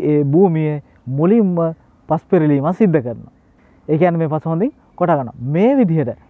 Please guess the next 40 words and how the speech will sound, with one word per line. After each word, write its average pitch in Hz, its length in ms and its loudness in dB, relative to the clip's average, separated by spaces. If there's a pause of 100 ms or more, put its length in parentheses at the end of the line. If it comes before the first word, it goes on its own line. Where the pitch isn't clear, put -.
පස 156 180 -4 (100)
පෙරලීමෙන් 170 580 0
පස්සේ 175 400 -2
අපි 143 220 0 (520)
මම 165 180 0
අර 175 160 2
කලින් 160 360 0
වීඩියෝ 170 280 2
වල 156 100 2
කියලා 156 300 0
දීපු 147 260 0
විදිහටම 143 360 -2 (440)
අඩි 175 180 2
පහළොවක් 185 500 0
දිග 156 180 0
පාත්තියකට 147 600 -4 (180)
කාබනික 151 480 0
පොහොර 151 260 -4
කිලෝ 147 220 -2
පහළොවක් 175 580 -4
වැටෙන 151 200 -2
විදිහට 147 280 -2 (420)
යොදා 160 240 2
ගැනීම 135 280 -6
සිද්ධ 170 220 0
කරනවා. 120 280 -6 (120)
මේ 151 140 -4
කාබනික 175 480 0
පොහොර 165 220 -2
කියපුවම 151 400 -4
අපිට 143 200 -4 (380)
කොම්පෝස්ට් 196 560 -2
එක 156 80 0
යොදා 147 280 2
ගන්න 143 240 -4
පුළුවන් 135 320 -4
නම් 131 140 -8 (320)
ගොඩක්ම 160 340 0
වැදගත් 147 480 0
වෙනවා. 117 160 -10